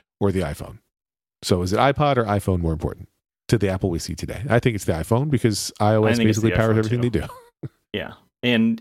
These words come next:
Speaker 2: and, uh, while the iPod did rescue them from banquets-, bankruptcy, the, the amount of takeoff that happened from the iPhone in terms of the company's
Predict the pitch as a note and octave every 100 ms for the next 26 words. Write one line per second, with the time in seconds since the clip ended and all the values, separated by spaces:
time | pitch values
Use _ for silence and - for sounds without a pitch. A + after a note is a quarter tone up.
0 | - C#3 C#3 C3 A#2+ B2+ B2 A2+ A2 B2+
1 | C3 B2 B2 A#2+ A#2 G2+ - A#2+ A2 G#2
2 | A2 - - A2+ G2 G2 G2+ - G2 F#2+
3 | F#2 F#2+ F#2+ - _ - _ F#2 F#2+ -
4 | - - - F#2 F2 F2+ G2 - _ _
5 | _ _ _ _ _ _ A2 G2 G#2 G#2+
6 | A2 G#2+ F#2+ - - C#3+ G#2+ F#2 - F#2+
7 | F#2 F#2+ F#2 F#2 - F#2 F2+ F2+ _ _
8 | A2 - F#2+ F2+ F#2 F2 F#2 - G2+ -
9 | F#2+ F#2+ F#2 - G#2+ G#2 F#2 F2+ -